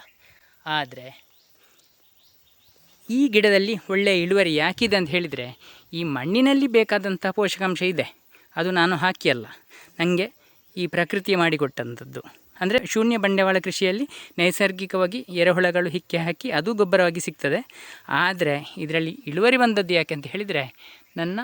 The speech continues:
ಬಿತ್ತನೆ ಬೀಜದ ಆಯ್ಕೆ ಮುಖ್ಯವಾದ ವಿಷಯ ಸ್ನೇಹಿತರೆ.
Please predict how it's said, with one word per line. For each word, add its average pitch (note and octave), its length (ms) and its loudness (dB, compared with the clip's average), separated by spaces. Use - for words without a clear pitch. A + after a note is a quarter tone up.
ಬಿತ್ತನೆ G3+ 460 -4
ಬೀಜದ D#3+ 320 -4
ಆಯ್ಕೆ F3+ 320 -2
ಮುಖ್ಯವಾದ E3+ 500 0
ವಿಷಯ E3 180 -2
ಸ್ನೇಹಿತರೆ. D#3 340 -4